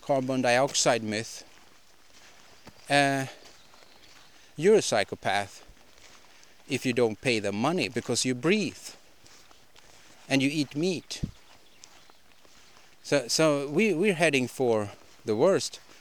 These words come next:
kind of global Nazi Germany ever devised. And as in Nazi Germany, the elite lived well,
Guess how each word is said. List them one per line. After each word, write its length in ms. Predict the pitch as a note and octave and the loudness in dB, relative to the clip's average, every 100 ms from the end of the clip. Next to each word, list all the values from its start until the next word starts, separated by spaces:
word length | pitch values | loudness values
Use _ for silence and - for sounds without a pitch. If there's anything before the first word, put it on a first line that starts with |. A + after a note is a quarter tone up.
| - - - - | -20 -20 -20 -18
kind 280 | - C#3 C#3+ | 0 2 4
of 160 | A2+ G#2 | 0 4
global 500 | C3+ E3+ D#3 B2+ A2 | 6 6 6 2 2
Nazi 380 | B2+ C3 - | 0 0 -2
Germany 560 | A2 B2 C#3 C3+ G#2+ G2+ | 0 2 2 2 -2 -2
ever 460 | B2+ C#3 C3 G#2 F2+ - - - - - - - - - - - - - | 4 4 4 -4 -6 -10 -20 -20 -20 -20 -20 -20 -20 -20 -20 -20 -8 -2
devised. 560 | A#2 A#2+ F#2 - - - - - - - - - - - - - - - - - - - | 2 2 0 -6 -6 -10 -14 -20 -20 -20 -20 -20 -20 -20 -20 -20 -20 -20 -20 -20 -20 -4
And 220 | D3 D#3 D3+ | 4 4 6
as 200 | F3 G#3 | 4 6
in 140 | F#3+ | 4
Nazi 340 | D#3+ D3 - C3 | 4 4 2 2
Germany, 500 | C3 F3 G3 D3 C3 | 6 6 6 2 2
the 160 | C#3 | 4
elite 400 | C3+ C3+ G#3 - | 4 2 0 -2
lived 240 | A#2+ A#2+ C3 | -2 0 0
well, 400 | D#3+ G3 A#2 | 2 0 -2